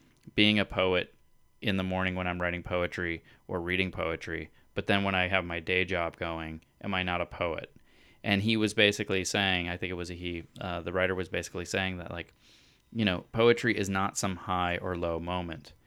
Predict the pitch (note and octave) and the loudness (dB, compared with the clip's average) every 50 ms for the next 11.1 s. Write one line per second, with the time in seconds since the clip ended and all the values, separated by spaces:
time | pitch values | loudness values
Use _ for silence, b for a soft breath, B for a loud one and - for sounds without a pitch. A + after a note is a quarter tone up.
0 | b b b - B2 - - G#2 G2 F2+ D#2+ - - - - - - - _ b | b b b 0 0 2 4 4 4 4 4 0 -4 -6 -8 -8 -8 -14 _ b
1 | b b b G#2+ G#2 G2+ G#2 G#2+ G#2+ G#2+ G#2 G#2+ G2+ - - G#2+ G#2 G2 - - | b b b 2 4 6 6 6 6 6 6 6 4 4 2 0 0 0 0 0
2 | G2+ F#2+ F#2 F#2 F#2 F2+ F2+ F2 - - - - b b b b b b b b | 0 0 0 0 -2 -2 -4 -4 -6 -6 -8 -10 b b b b b b b b
3 | b b _ - A2 G#2+ F#2+ F#2+ F2+ F#2+ E2 - F#2+ E2+ - F#2+ F#2+ - - G#2 | b b _ -6 -2 0 2 2 2 0 -2 -4 -6 -6 -4 -4 -4 -2 -2 -4
4 | - - - F#2+ - - - G2 F#2 G2 A#2 C#3 D3 C#3 b b b b b b | -4 -6 -8 -8 -4 0 4 4 6 4 4 2 -2 -6 b b b b b b
5 | b b b b b b _ - A#2 A2+ G#2+ G#2 G#2 - - _ _ _ _ _ | b b b b b b _ 6 8 8 10 8 8 4 2 _ _ _ _ _
6 | _ _ _ - - _ - A2+ B2 A#2+ A#2 A#2 A#2 A#2 A#2 A2+ A2 G#2+ G#2+ G2+ | _ _ _ -20 -20 _ -6 -2 2 4 4 6 6 4 4 4 4 2 2 0
7 | - - _ _ _ _ _ _ _ _ _ _ _ _ _ _ A#2+ A#2 A#2+ A#2+ | -2 -6 _ _ _ _ _ _ _ _ _ _ _ _ _ _ 0 2 4 6
8 | A#2+ A#2+ A#2 A#2 A#2 A#2 B2 B2+ B2+ A#2+ - A2+ G#2+ G#2 G#2 G#2 G2 - - - | 6 6 6 6 6 6 6 6 6 4 4 4 4 4 4 2 2 2 2 0
9 | - - _ _ _ - - A2 G#2+ G#2 G#2 - - G2+ G2 G2 G2 G2 G2 G2 | 0 -2 _ _ _ -4 2 6 6 6 6 6 2 2 2 2 4 4 4 2
10 | G2 G2 G2 F#2+ G2+ G2 G2 F#2+ F#2+ F#2+ F#2+ G2 F#2+ F#2 F#2+ G2 F#2+ F#2+ F#2+ F#2 | 2 0 0 2 2 2 4 4 2 0 0 0 0 0 0 0 -2 0 0 -2
11 | - | -4